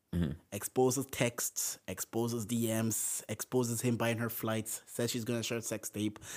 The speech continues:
Speaker 2: says, "You spit in my mouth, you like when I touch your
Speaker 1: You,
Speaker 2: butt."
Speaker 1: you know it wasn't just her.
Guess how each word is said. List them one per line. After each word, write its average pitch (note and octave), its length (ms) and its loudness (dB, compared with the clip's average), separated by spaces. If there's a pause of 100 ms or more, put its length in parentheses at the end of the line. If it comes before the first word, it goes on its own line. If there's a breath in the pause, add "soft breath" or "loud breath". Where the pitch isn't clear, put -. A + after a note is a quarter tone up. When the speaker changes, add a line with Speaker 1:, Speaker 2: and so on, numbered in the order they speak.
(180 loud breath)
Speaker 2:
says, A#2+ 260 4
"You A2+ 60 2
spit - 220 0
in A#2 80 2
my A2+ 120 4
mouth, A2 400 0 (260 soft breath)
you A2+ 80 -2
like A#2 240 2
when A2+ 100 2
I A2+ 80 2
touch A2 300 -4
your A2 80 0
Speaker 1:
You, G2+ 80 6
Speaker 2:
butt." G#2+ 180 2
Speaker 1:
you A2 60 10
know D#3 100 12
it E3 60 12
wasn't C3 200 10
just G#2 140 6
her. F#2 120 6